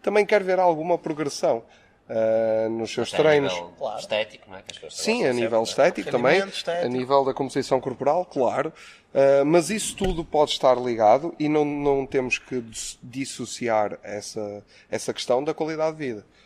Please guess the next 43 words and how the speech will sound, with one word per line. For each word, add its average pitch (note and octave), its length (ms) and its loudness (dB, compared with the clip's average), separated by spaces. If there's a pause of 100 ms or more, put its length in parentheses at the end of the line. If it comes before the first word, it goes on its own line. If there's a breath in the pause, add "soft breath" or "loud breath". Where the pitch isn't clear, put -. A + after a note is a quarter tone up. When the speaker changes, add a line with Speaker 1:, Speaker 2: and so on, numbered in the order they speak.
(240 soft breath)
Speaker 1:
Nós A#2 160 -6
conseguimos C#3 460 -4
trabalhar C3+ 540 4
isso - 320 -8
tudo, D#3 360 -6 (380 soft breath)
eh, C#3 400 4
para D3 240 6
o D3 40 4
mesmo D3+ 360 -2
lado. G#2+ 220 0 (880 soft breath)
Eh, A2+ 540 -6
é A2+ 40 -2
uma A#2+ 220 0
questão C3 500 0
de, C#3 160 -8
de B2+ 140 -8
personalizarmos C3+ 880 -2
bem E3 300 -2 (300 loud breath)
e E3+ 60 -6
de D3+ 100 -10
vermos, E3+ 520 -4
de, A2 440 -4
de G2 60 -12
avaliarmos A2 560 -4
bem A2+ 300 -4
o G2+ 40 -6
estilo G#2 300 -10
de G2 80 -16
vida G#2 260 -10
que G2+ 100 -10
a - 20 -14
pessoa D3+ 320 -2
tem. C#3 320 -2 (520 loud breath)
Uma B2 220 0
das A2+ 160 -4
coisas A#2+ 440 -2
tão, B2 220 0
não C#3+ 240 2
menos C#3 320 0
importante B2 540 -4
é A2+ 40 -4
o A2+ 80 -6
sono. A#2 360 -8